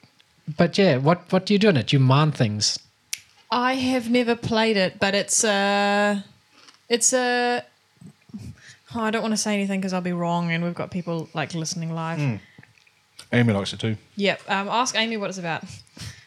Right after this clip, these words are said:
Speaker 2: um, while I look it up. Uh, I just wanna double check the genre. I know what it is.
Speaker 1: Isn't it a Metroidvania?
Speaker 2: See, I wanted to say that, but I'm not convinced it is.
Speaker 1: Oof.
Speaker 2: It's roguelike.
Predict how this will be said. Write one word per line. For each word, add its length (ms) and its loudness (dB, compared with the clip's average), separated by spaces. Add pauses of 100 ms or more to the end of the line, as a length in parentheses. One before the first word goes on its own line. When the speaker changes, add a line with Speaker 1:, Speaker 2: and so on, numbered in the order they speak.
(260)
Speaker 2:
um, 320 -6 (100)
while 160 -6
I 80 -2
look 140 -8
it 60 -6
up. 160 -4 (540)
Uh, 440 -6
I 40 -10
just 180 -6
wanna 460 0
double 300 -2
check 180 -6
the 100 -4
genre. 480 0
I 120 2
know 200 2
what 140 0
it 100 0
is. 460 -2
Speaker 1:
Isn't 240 4
it 100 2
a 60 4
Metroidvania? 880 4 (580)
Speaker 2:
See, 380 0 (720)
I 100 4
wanted 300 0
to 80 0
say 240 2
that, 400 0 (400)
but 320 -2 (320)
I'm 500 2
not 380 0
convinced 500 -2
it 160 -2
is. 520 -2 (480)
Speaker 1:
Oof. 340 0 (640)
Speaker 2:
It's 100 -14
roguelike. 580 -2